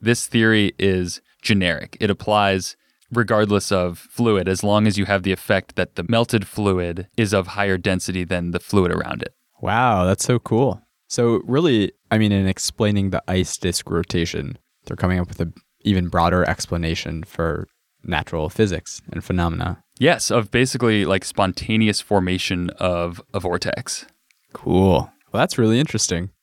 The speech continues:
Speaker 1: Yeah, I thought it was super fascinating. It was just really cool how they kinda stepped through the, the different aspects of this by, like, Oh, well, we're observing one thing. That's a clue that, so we're observing that the ice disk is rotating. That's a clue that something's going on. Okay, well, we observed that it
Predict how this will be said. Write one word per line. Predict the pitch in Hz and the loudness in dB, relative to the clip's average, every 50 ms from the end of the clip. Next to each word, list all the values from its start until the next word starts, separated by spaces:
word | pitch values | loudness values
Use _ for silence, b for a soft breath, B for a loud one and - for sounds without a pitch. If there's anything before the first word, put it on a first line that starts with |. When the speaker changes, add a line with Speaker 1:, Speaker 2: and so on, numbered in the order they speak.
| _ _ | _ _
Speaker 1:
Yeah, | - 151 196 202 127 87 82 | -4 -2 0 0 0 2 2
I | 104 | 0
thought | 117 - 151 143 | 2 2 2 2
it | 139 | 2
was | 135 120 | 0 0
super | - - 143 135 151 131 | 0 0 0 0 0 -2
fascinating. | - 131 127 131 - 139 117 101 95 | 0 0 0 0 2 0 0 2 2
It | 95 | 0
was | 95 95 - | -2 -2 -2
just | 120 117 - | -4 -2 0
really | 120 120 120 120 | 2 2 2 2
cool | - - 127 117 113 | 0 2 2 2 2
how | 113 110 | 2 2
they | 101 95 | 0 0
kinda | - - 107 95 | -2 0 -2 -2
stepped | - - - - 117 113 - - | -2 -4 -2 0 0 0 0 -6
through | - - 107 110 113 117 120 110 | -16 -8 -2 2 2 4 2 2
the, | 98 104 95 - _ _ - | 0 -2 -4 -4 _ _ -8
the | - 107 | -6 -6
different | 87 - 104 - - 104 95 - _ _ _ - | -4 -4 -4 0 0 0 0 0 _ _ _ -2
aspects | 95 104 110 - - 135 127 127 - | 0 0 0 -2 -2 -4 -4 -2 -2
of | 139 123 | -4 0
this | 127 143 143 - - | 0 0 0 0 -2
by, | - 107 101 95 92 92 - _ b b b b b b b | 0 0 2 2 0 -2 -4 _ b b b b b b b
like, | - 98 90 87 - - | -4 -4 -4 -4 -4 -2
Oh, | - 156 147 117 | 0 2 2 2
well, | 107 107 107 104 101 101 98 98 98 - _ _ _ - | 2 2 4 4 4 4 4 4 2 -2 _ _ _ 0
we're | 120 120 | 0 0
observing | 113 110 151 160 160 156 127 | 2 2 0 2 2 2 4
one | 123 120 120 | 4 2 2
thing. | 113 - 101 95 | 2 2 0 2
That's | 101 110 - - | 2 0 0 -2
a | |
clue | - - - - 131 135 131 | -6 -4 -2 0 2 2 4
that, | 113 110 - _ b b b b b | 2 2 -2 _ b b b b b
so | - 139 | -4 0
we're | 139 151 | 2 2
observing | 143 131 160 175 170 175 160 | 2 2 2 4 4 4 4
that | 139 - | 4 2
the | - - - | 2 2 2
ice | 120 117 - | 2 2 2
disk | - 117 107 - 113 | 2 0 0 2 0
is | 101 90 | 0 2
rotating. | 95 95 92 - - 90 - 90 | 4 2 2 2 0 -6 -2 0
That's | 107 120 - | -2 0 -2
a | 127 | -4
clue | - - - 127 120 | -6 -2 0 2 2
that | 110 104 - | 2 2 0
something's | - 104 90 98 95 85 | 0 -2 0 0 -2 -4
going | - - 90 82 82 85 | -2 -4 -4 -4 -4 -6
on. | - - - - _ _ _ _ _ - | -8 -8 -10 -12 _ _ _ _ _ 0
Okay, | 135 151 - 104 92 92 95 - | 0 2 4 2 2 2 0 0
well, | - 117 117 | 0 0 2
we | 123 127 | 4 2
observed | 120 107 123 139 139 123 | 2 2 2 0 2 2
that | 127 113 | 2 2
it | 104 - | 0 0